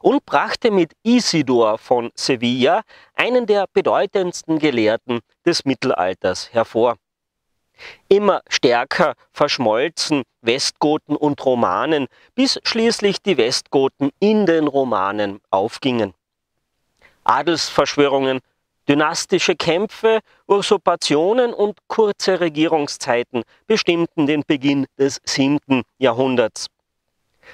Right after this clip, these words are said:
Danach kam es zu einer Phase der theokratischen Sakralisierung des Königtums. Es folgten weitere Revolten, nun auch der Bischöfe.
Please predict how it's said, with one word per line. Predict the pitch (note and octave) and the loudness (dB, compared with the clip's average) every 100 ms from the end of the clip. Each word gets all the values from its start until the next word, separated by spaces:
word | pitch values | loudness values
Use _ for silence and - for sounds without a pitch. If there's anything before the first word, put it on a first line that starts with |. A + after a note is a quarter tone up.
| _ | _
Danach | - A3+ D3+ A#3+ - | -2 0 0 -2 -4
kam | - D#3+ B2+ G3+ | -2 0 0 -2
es | - F#3+ - | 0 0 -2
zu | - | 0
einer | - D#3 D#3 | 0 2 -2
Phase | - B2 B2+ D#3 F3+ | 2 2 2 0 -2
der | D#3+ C#3+ C3+ _ _ | 0 0 -2 _ _
theokratischen | - D#3+ E3 - A2+ C#3+ - D#3 - C#3 - _ | 0 2 2 0 0 0 -2 -4 -2 -4 -6 _
Sakralisierung | - C#3 - E3 C#3+ C3+ B2 - D#3 E3 D3 C3+ - _ _ | -4 -2 0 0 0 -2 -2 -4 0 2 2 -2 -4 _ _
des | D3+ - | -2 0
Königtums. | - C3+ C#3 - C3+ C3 - - _ _ _ | 0 0 0 -2 0 0 -2 -10 _ _ _
Es | - D3 | 0 0
folgten | - D3 C#3+ - C#3+ | 0 0 0 -4 -2
weitere | A2 A#2+ D3 C#3+ C3+ B2 _ _ | 0 -2 -2 0 0 -2 _ _
Revolten, | C#3+ C3 A#2 C#3+ F3+ - E3+ - - | -2 0 2 0 -2 -4 -4 -6 -4
nun | E3 A#3 B3 | 0 0 0
auch | - A#2 F3 - | 0 0 0 -2
der | F#3 | -4
Bischöfe. | - E3 F3 - A#2+ - G#2 | -2 -2 -2 0 -2 0 -2